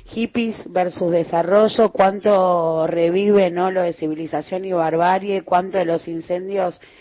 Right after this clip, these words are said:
tiene también lo que fue la campaña del desierto, ¿no? De limpiar al indio, eso en términos de causa.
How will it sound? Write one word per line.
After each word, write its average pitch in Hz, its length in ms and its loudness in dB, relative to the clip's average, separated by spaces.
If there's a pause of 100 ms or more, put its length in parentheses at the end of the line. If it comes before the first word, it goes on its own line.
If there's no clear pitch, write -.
(640)
tiene 196 260 -4
también 180 360 -2
lo 180 120 0
que 160 100 -4
fue 180 140 -2
la 175 120 0
campaña 175 520 -2
del 160 120 -4
desierto, 165 520 -2
¿no? 170 160 0
De 175 120 2
limpiar 165 720 -4
al 165 220 0
indio, 202 360 2
eso 202 180 0
en 185 100 -4
términos 175 360 -4
de 165 120 -2
causa. 214 640 -2